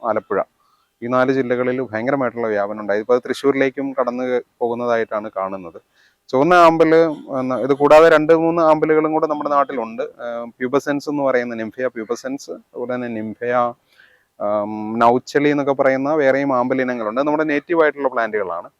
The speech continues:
പക്ഷേ ഇത് അതിൻ്റെ മുകളിലേക്ക് ഇത് മാസ്ക് ചെയ്യുകയും മറ്റുള്ള പ്ലാന്റുകളുടെ സപ്രസ് ചെയ്തുകൊണ്ട് ഇതിൻ്റെ ഒരു വിസിനിറ്റി വളരെയധികം കൂടുകയും ചെയ്തു എന്നുള്ളതാണ്. ആ, ഇതിൻ്റെ ഉള്ള ഏറ്റവും പാരിസ്ഥിതിക പ്രശ്നം എന്ന് പറഞ്ഞു കഴിഞ്ഞാൽ, ആ, ഇവ വ-,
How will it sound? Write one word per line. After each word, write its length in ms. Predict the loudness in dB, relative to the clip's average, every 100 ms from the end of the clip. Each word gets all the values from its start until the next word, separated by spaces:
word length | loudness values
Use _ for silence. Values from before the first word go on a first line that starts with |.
| _
പക്ഷേ 260 | -18 -12 -12 -14 _ _ _ _ -6
ഇത് 200 | 0 2 2
അതിൻ്റെ 240 | 2 2 2
മുകളിലേക്ക് 480 | 4 4 2 2 0
ഇത് 60 | -2 0
മാസ്ക് 280 | 0 0 -4
ചെയ്യുകയും 360 | -2 -2 -4 -10 -8
മറ്റുള്ള 380 | -6 -4 0 0
പ്ലാന്റുകളുടെ 680 | 4 4 4 0 0 2 2 2 -2 -10 -8 -6
സപ്രസ് 340 | -6 -6 -2 -2
ചെയ്തുകൊണ്ട് 360 | 0 -4 -4
ഇതിൻ്റെ 180 | -6 -6 -6
ഒരു 80 | -6
വിസിനിറ്റി 320 | -8 -8 -4
വളരെയധികം 500 | -4 -2 -4 -6 -10
കൂടുകയും 420 | -8 -6 -4 -6
ചെയ്തു 220 | -6 -8 -8
എന്നുള്ളതാണ്. 420 | -10 -10 -12 -16 _ _ _ _ _ _ _ -14
ആ, 60 | -10 -6
ഇതിൻ്റെ 200 | -2 2
ഉള്ള 120 | 4
ഏറ്റവും 260 | 4 4 6
പാരിസ്ഥിതിക 400 | 6 6 2 0
പ്രശ്നം 240 | 0 0 0
എന്ന് 120 | 2
പറഞ്ഞു 180 | 2 2
കഴിഞ്ഞാൽ, 340 | 0 0 0 -2 -6 _ -16 -8
ആ, 40 | -6 -4 -2
ഇവ 80 | 2 4 4 2 -6 -2
വ-, 140 | 2